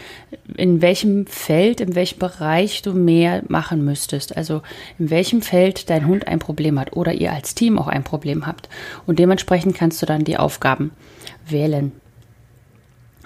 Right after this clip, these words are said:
Nur wenn man alle Sachen zusammen trainiert, dann hat man einen ausgeglichenen Retriever, aber es ist natürlich nicht so, dass du alles immer gleich trainieren solltest,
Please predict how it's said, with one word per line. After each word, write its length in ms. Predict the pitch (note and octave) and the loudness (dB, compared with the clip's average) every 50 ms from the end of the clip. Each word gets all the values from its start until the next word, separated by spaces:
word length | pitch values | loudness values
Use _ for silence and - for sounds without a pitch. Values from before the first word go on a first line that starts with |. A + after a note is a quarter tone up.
| - A3 | -4 0
Nur 380 | F#3+ F#3+ G#3+ A#3+ C4 C4+ B3 | 2 4 4 4 4 4 2
wenn 120 | A3 G#3+ G#3 | 2 2 2
man 140 | G#3 G3 | 2 0
alle 240 | - - F3+ F3 F3+ | 0 0 0 0 2
Sachen 260 | E3+ E3 D#3 - - | 0 0 -2 -4 -6
zusammen 400 | - - D#3 D3 D3+ F#3 A3+ A#3+ | -8 -6 -2 0 0 2 2 0
trainiert, 480 | A#3+ - - G#3+ G#3+ G#3+ G#3+ G#3+ G#3+ - - - - - - - - _ | 0 0 0 2 4 4 4 2 2 -2 -10 -20 -20 -20 -20 -20 -8 _
dann 460 | - E3+ E3 E3 E3+ E3+ E3 F3 - - _ _ _ - | -2 0 2 4 4 4 4 2 0 -6 _ _ _ -16
hat 300 | - - - E3+ - - | -10 -6 -6 -6 -2 -2
man 100 | E3 D3+ | -2 -2
einen 160 | D#3 D3 D3 - | -2 -2 -4 -2
ausgeglichenen 680 | - D3 D#3 F#3+ - - B3+ A#3+ A#3 G#3+ A3 A#3 A3 | 0 0 0 0 -2 -2 -2 -2 0 0 0 -2 0
Retriever, 440 | G#3+ - G#3+ G#3 G#3 G#3 G3+ G#3 - | 0 0 0 0 0 0 0 0 0
aber 140 | D#3 D#3 D#3+ | 0 -2 -4
es 100 | - - | -4 -6
ist 180 | - - - | -8 -6 -4
natürlich 380 | - E3 - - E3 D#3 - - | -4 -6 -4 -4 -6 -6 -2 -2
nicht 260 | F3 G#3+ G#3 - - | 0 0 0 -2 -4
so, 120 | - G#3 G3+ | -4 -2 -2
dass 240 | G3+ E3+ D#3+ - | -2 -2 -4 -4
du 80 | - - - - | -8 -10 -8 -4
alles 340 | E3+ F3+ G3 G3+ G3 - | -2 0 0 0 0 -2
immer 340 | - - G#3+ F#3+ F#3 E3 D3+ | -4 -2 0 2 2 2 2
gleich 520 | D3 - D3 C#3 C3+ C3+ D#3 G#3+ A#3+ - - | 2 4 2 2 2 0 -2 -2 -4 -6 -8
trainieren 400 | - - A#3+ A3+ A#3+ A#3+ A#3+ A#3 | -2 0 2 4 4 4 4 2
solltest, 520 | A#3 A#3 A#3+ A#3+ - - C#4+ - - - | 0 -2 -2 -2 -2 -4 -6 -6 -8 -14